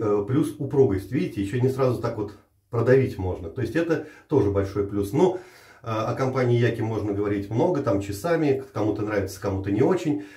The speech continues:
Я считаю, что синтетику они научились делать просто на ура.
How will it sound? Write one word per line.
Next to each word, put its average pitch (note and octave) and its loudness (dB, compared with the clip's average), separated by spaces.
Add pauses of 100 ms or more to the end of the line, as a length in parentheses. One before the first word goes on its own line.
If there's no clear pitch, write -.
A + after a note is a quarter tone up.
(120)
Я C#3+ 4
считаю, G2+ 0
что G2+ -2
синтетику A#2+ -2
они G2 2
научились G2 2
делать F#2 -2
просто G#2 0
на A#2 4
ура. E3+ 4